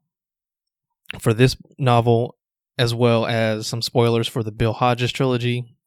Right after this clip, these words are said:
Mister Mercedes, Finders Keepers, End of Watch. So if you have read none of these books, you might want to tune out now and come back when you have read those books. And already, spoiler alert, I loved The Outsider. Could not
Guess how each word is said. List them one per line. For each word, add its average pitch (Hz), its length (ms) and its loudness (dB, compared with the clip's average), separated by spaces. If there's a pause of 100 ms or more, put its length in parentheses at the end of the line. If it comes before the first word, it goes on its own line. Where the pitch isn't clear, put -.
(120)
Mister 117 240 -10
Mercedes, 117 580 -6
Finders 113 280 -6
Keepers, 113 380 -10
End 117 160 -10
of 107 60 -10
Watch. 110 380 -6
So - 180 -4
if 107 100 -8
you 113 140 -4
have 107 260 -6
read 110 460 -2 (240)
none 123 300 2
of 127 100 4
these 123 160 2
books, 120 540 -2
you 104 160 -14
might 139 440 0
want 165 180 2
to 143 40 -4
tune 156 280 -2
out 139 180 0
now 127 240 0
and 117 100 -6
come 117 220 -8
back 113 260 -4
when 117 240 -4
you 113 120 -4
have 113 220 -2
read 107 140 -6
those 104 160 -10
books. 107 380 -12 (960)
And 110 480 -6 (420)
already, 117 320 2
spoiler 127 320 2
alert, 127 320 2 (240)
I 117 140 -10
loved 110 480 -2 (160)
The 123 160 -2
Outsider. 107 560 -2 (320)
Could 113 180 0
not 120 400 0